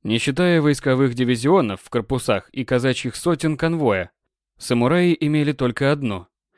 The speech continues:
Восемнадцати полкам превосходной по качеству кавалерии противостояли всего пять полков посредственной конницы.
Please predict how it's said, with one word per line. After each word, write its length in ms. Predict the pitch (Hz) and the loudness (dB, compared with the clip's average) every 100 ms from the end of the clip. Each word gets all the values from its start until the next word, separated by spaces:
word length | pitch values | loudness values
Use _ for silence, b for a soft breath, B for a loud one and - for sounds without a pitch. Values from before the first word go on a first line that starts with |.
| b b b | b b b
Восемнадцати 680 | 98 101 113 123 131 120 120 | -6 -4 -2 -2 -2 -4 -2
полкам 480 | 117 117 - 147 | 0 0 0 -2
превосходной 640 | 127 123 127 - 165 147 135 | 0 0 0 2 0 0 -2
по 140 | 127 | -4
качеству 480 | 165 175 143 135 135 | -4 -4 -4 -4 -6
кавалерии 560 | 135 131 160 165 104 95 | 0 0 2 2 0 -2
противостояли 720 | 113 113 123 120 127 160 170 | -4 -4 -2 -2 -2 -2 -2
всего 360 | 143 151 139 127 | -2 -2 -2 -2
пять 280 | 131 139 | -2 -4
полков 460 | - 127 117 170 147 | -2 -2 0 -2 -2
посредственной 640 | 151 127 131 131 135 127 | -4 -2 -2 -2 -4 -4
конницы. 600 | 127 165 117 101 - 92 | -2 -2 -2 -6 -6 -8